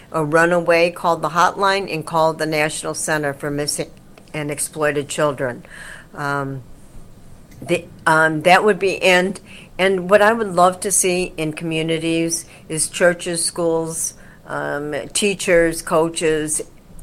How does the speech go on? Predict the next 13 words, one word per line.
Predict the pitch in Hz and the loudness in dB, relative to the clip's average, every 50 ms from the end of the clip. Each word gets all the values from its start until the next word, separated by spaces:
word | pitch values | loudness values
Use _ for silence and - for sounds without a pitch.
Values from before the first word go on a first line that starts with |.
| - - - 160 - | -18 -14 -14 -14 -14
work | - 160 156 180 190 185 190 - | -10 -4 0 0 0 0 -2 -4
in | - 175 170 160 | -6 -4 -2 -2
a | 160 151 | -2 -2
small | - - - - 180 170 175 185 | -4 -6 -4 -4 -4 -2 -2 -2
task | 180 180 - 165 151 151 151 - - | -4 -2 -2 0 0 0 -2 -6 -8
force | - 139 - - - - - - - - - - - - | -6 -6 -6 -6 -6 -8 -10 -12 -16 -20 -20 -20 -18 -10
with | 147 156 170 175 175 - | -2 0 0 0 -2 -6
your | 170 165 160 160 160 156 147 | -4 0 2 2 2 0 0
local | 143 151 147 147 - 170 | 0 0 0 0 -2 -6
police | 170 - - 165 160 151 - - | -8 -6 -8 -6 -4 -4 -4 -6
department | 170 160 - 156 143 139 - - 139 139 - - | -6 -8 -2 0 0 0 0 -2 -8 -8 -8 -10
and | 147 139 | -12 -10
sheriff | - - - 147 139 135 135 131 123 - - | -10 -4 -2 0 0 2 0 0 -4 -6 -10